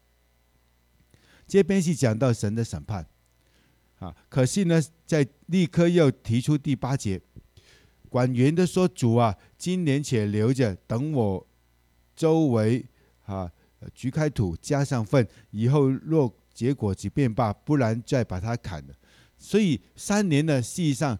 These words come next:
不结果子就不会再结了，就不会再结。可是还出现一个机会哦，对不对？还让他多一次机会。他在表明神一方面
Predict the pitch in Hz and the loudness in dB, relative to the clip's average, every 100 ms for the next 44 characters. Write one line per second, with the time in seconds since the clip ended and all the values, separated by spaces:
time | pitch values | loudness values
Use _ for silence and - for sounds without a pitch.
0 | - _ - 202 180 - 110 127 - 98 | -10 _ -2 0 0 -2 -2 -2 -4 -6
1 | 98 - 120 - 135 131 127 104 - 76 | -8 -4 -4 0 2 2 0 -6 -8 -14
2 | 71 - _ _ _ _ _ - 127 147 | -16 -20 _ _ _ _ _ -8 -6 -2
3 | 127 123 104 95 85 - - 135 143 160 | -4 -4 -6 -8 -12 -14 -6 -4 -2 -4
4 | 120 170 - 202 170 165 143 156 131 - | -2 -2 0 -2 0 -2 0 -2 -2 -2
5 | 160 160 139 117 107 _ _ _ _ _ | 2 4 4 2 -4 _ _ _ _ _
6 | 120 123 117 - - - 139 175 - 165 | -4 -2 -4 -6 -12 -6 -4 -4 -4 -2
7 | 139 147 143 _ 156 143 - 135 127 - | 0 -2 -4 _ 2 2 0 -4 -4 -6
8 | - 117 90 - 101 98 95 73 _ _ | -10 -8 -10 -10 -8 -6 -6 -8 _ _
9 | _ _ _ _ - 196 208 170 - 117 | _ _ _ _ -8 -4 0 0 0 -4
10 | 98 107 135 - 104 107 - - 151 147 | -2 -4 -4 -4 -4 -6 -12 -8 -4 -2
11 | 143 131 98 | -2 -2 -4